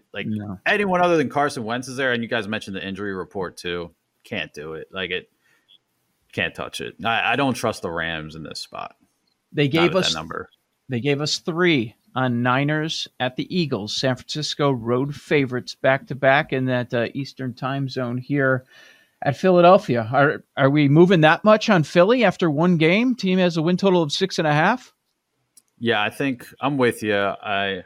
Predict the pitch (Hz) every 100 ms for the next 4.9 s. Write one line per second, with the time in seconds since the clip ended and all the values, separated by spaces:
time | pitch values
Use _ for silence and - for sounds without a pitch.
0 | _ - - 104 - 104 - 110 101 110
1 | 113 101 98 95 92 - _ 80 95 95
2 | 95 92 90 - 98 90 85 87 82 85
3 | 82 82 - _ 90 80 - _ _ _
4 | _ - 110 139 143 147 135 117 -